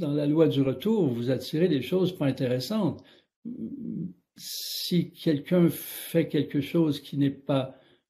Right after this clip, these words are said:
qui n'est pas juste et que ça ne vous concerne pas, vous n'avez pas besoin de le dire, mais si ça vous concerne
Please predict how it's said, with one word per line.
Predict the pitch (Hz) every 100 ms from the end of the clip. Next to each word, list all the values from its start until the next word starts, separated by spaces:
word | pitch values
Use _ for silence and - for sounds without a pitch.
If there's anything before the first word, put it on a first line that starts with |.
| -
qui | 143
n'est |
pas | 131 139 127
juste | 127 202 240 - - - _ _ _ _ -
et | 147 139
que | 139 143 135 127 131
ça | - 139
ne | 123
vous | 120
concerne | 139 123 - 123 120
pas, | - 214
vous | 175 117
n'avez | 127 120
pas | 120 156
besoin | 120 120 135
de | 123
le | 123
dire, | - 233 165 131
mais | 135
si | - - 185
ça | 175 156
vous | 123 120
concerne | - 123 - 185 226 220